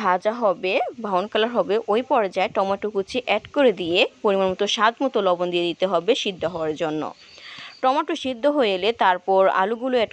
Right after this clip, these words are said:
করে দিতে হবে। মাঝখান দিয়ে, মাঝখান থেকে আম্মু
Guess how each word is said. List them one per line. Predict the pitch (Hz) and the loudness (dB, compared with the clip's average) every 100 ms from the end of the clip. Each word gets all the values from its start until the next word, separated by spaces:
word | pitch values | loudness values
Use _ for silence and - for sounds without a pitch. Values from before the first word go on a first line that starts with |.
| - | -2
করে | 185 | 0
দিতে | 190 170 | 0 0
হবে। | 190 160 156 | 0 0 0
মাঝখান | 160 190 - 262 247 | 0 0 -2 -6 0
দিয়ে, | 226 226 - | 0 -2 -4
মাঝখান | 226 208 - - 262 262 | 0 0 0 -6 -4 -2
থেকে | - 208 185 220 | -2 -2 -2 -2
আম্মু | 196 185 180 | -4 -4 -2